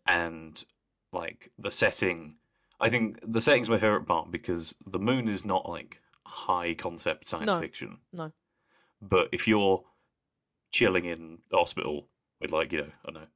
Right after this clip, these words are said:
Speaker 1: acute stomach pains, and then you're on the moon, you are having a breakdown.
Speaker 2: You are,
Speaker 1: <laughs>
Speaker 2: I mean,
Speaker 1: That's why I
Speaker 2: listen.
Speaker 1: like it, you know?
Speaker 2: Listen, when that, when they do go to the moon,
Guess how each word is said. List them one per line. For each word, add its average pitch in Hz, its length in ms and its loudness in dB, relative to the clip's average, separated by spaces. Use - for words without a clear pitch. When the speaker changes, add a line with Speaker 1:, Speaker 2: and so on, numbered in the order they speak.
Speaker 1:
acute - 340 -8
stomach 85 320 -4
pains, 76 500 -4
and 87 100 -4
then 80 80 -4
you're 80 120 -6
on 80 60 -10
the 80 80 -16
moon, 80 280 -6
you 95 140 0
are 76 60 -4
having 76 300 -6
a - 40 -18
breakdown. 76 520 -2
Speaker 2:
You 226 180 2
are, 220 340 10
Speaker 1:
<laughs> 226 40 -6
Speaker 2:
I 247 100 6
mean, 262 180 0
Speaker 1:
That's 143 200 6
why 151 100 8
I 139 100 8
Speaker 2:
listen. 131 40 4
Speaker 1:
like 135 240 0
it, - 120 0
you - 80 0
know? 104 60 -6
Speaker 2:
Listen, 196 480 0
when 233 440 0
that, 202 380 0
when 220 220 -2
they 214 140 2
do 214 220 -4
go 180 160 2
to 170 160 -8
the 170 80 -4
moon, 151 360 -8